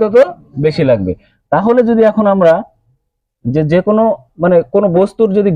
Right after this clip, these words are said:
গতিবেগের আমরা রেশিও বার করি, যে হয়তো সে প্রথমে গতিবেগ ভি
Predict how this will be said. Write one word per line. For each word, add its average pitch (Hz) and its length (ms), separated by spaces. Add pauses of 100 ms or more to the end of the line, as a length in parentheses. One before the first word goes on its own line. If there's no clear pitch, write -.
গতিবেগের 196 440
আমরা 190 220
রেশিও 190 340
বার 151 120 (100)
করি, 135 140 (540)
যে 143 60 (100)
হয়তো 170 260 (100)
সে 214 80 (120)
প্রথমে 208 360 (120)
গতিবেগ 196 340 (140)
ভি 156 120